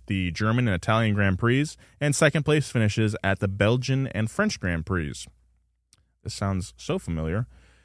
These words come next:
Alberto's remarkable season was only a taste of what was to come, as he was about to embark on an era of unprecedented dominance and set himself a path to F one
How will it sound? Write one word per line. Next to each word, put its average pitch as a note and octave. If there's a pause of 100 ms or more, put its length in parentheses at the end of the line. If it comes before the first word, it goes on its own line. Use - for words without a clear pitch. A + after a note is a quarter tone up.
(200)
Alberto's D#3 (140)
remarkable D3
season A#2
was G#2
only C3
a A2
taste -
of G2
what F#2
was F#2+
to G#2
come, A#2 (1000)
as G2
he C3
was C#3
about A#2+
to A2+
embark G2+
on F#2+
an F2+ (160)
era D3+
of G#2 (320)
unprecedented E3
dominance B2
and G2
set B2+
himself B2
a G#2+
path A2
to F#2+ (120)
F A#2
one A2